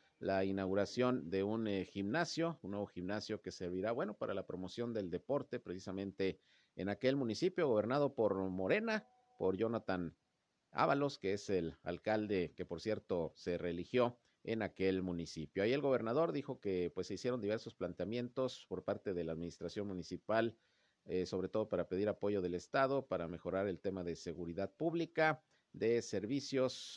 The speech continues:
eh, también. Y bueno, pues ahí el gobernador, entre otras cosas, dijo que está ya en espera de que entren los próximos diputados federales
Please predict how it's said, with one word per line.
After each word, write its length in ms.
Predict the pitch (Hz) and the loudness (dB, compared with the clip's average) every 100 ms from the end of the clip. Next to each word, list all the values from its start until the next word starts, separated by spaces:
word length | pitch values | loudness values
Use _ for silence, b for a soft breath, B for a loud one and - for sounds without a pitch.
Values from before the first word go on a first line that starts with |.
| 95 | 0
eh, 460 | 87 82 80 80 - | 2 2 0 -2 -4
también. 520 | 90 101 180 208 190 - | -4 0 2 0 -2 -4
Y 320 | 175 180 175 | 0 2 2
bueno, 400 | 151 156 156 - b b | 4 4 4 0 b b
pues 160 | - 104 | -4 0
ahí 260 | 107 123 | 2 4
el 300 | 127 107 92 | 4 4 2
gobernador, 420 | 90 95 95 107 117 | 0 0 0 0 0
entre 180 | 101 | -2
otras 280 | 120 110 98 | -2 -2 -2
cosas, 360 | 117 113 113 98 | -2 -2 -2 -2
dijo 280 | 107 110 - | -4 -4 -4
que 340 | 87 85 85 | 0 0 0
está 300 | 85 - 104 | -2 0 0
ya 200 | 104 104 | 2 0
en 120 | 98 | 0
espera 400 | 90 - 160 170 | -6 -4 -2 0
de 100 | 120 | -2
que 200 | - 101 | -2 -4
entren 320 | 110 110 101 | -4 -4 -4
los 120 | 82 - | -4 -4
próximos 580 | 101 - 101 87 85 - b b - | -6 -4 -4 -4 -6 -12 b b -8
diputados 600 | 90 90 - 110 110 - | -8 -4 0 2 2 0
federales 800 | 95 92 110 117 139 165 - | 0 2 2 2 0 -4 -8